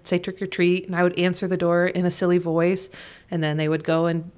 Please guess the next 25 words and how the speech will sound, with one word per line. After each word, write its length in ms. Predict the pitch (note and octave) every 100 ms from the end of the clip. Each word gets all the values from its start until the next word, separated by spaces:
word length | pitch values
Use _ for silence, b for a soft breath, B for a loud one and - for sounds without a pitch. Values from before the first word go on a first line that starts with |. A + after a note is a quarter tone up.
| - E3+
run 220 | F3+ F3+
down 320 | F3 E3+ E3
to 80 | -
Josh, 360 | - E3+ F3+ -
get 100 | D#3+
a 20 |
piece 180 | F#3+ F#3
of 60 |
candy. 220 | F3+ E3+
And 100 | F3
then 60 | F3
they 60 | E3+
would 100 | E3+
come 180 | F3+
back 240 | E3+ F3 E3+
up 240 | D#3+ E3+
and 80 | E3
I 60 | D#3+
would 100 | -
answer 380 | E3 D3+ E3+
in 80 | E3
a 40 | D#3
new 200 | E3 F3+
weird 300 | F3+ E3+ E3
voice 520 | E3 E3 E3+ F#3+